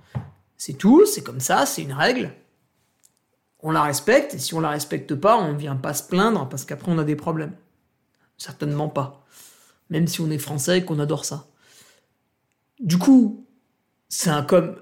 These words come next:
c'est exactement comme la séance d'ostéo. T'as des mecs qui font une séance d'ostéo parce qu'ils ont mal,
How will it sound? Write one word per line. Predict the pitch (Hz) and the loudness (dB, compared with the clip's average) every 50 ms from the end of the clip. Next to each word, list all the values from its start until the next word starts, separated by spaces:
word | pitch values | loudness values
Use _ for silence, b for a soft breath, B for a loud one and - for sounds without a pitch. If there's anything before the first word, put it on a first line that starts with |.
| - _ | -18 _
c'est | - - - | -8 -6 -4
exactement | 160 147 147 185 185 185 - 196 190 185 180 | -2 0 0 0 0 2 0 0 0 0 0
comme | 180 - 165 165 | 0 -2 0 0
la | 165 | 0
séance | 160 - 180 170 160 156 | 0 0 -2 -2 -2 -2
d'ostéo. | 156 160 143 - - 220 254 285 | -2 -4 -4 -2 0 2 2 2
T'as | - - 214 | 2 0 0
des | 185 185 | 0 0
mecs | 190 202 208 190 | 0 0 -2 -2
qui | - - | -4 -8
font | - 190 185 | -6 -4 -2
une | 190 185 | -2 -2
séance | 180 202 202 196 185 | 0 0 0 2 2
d'ostéo | 175 190 185 - - 220 220 | 2 2 0 0 0 0 0
parce | - 214 170 - | 0 -2 -6 -10
qu'ils | - - 170 160 | -10 -8 -6 -4
ont | 156 147 | -4 0
mal, | 151 165 202 254 277 233 160 127 | 2 2 2 2 2 0 -2 -4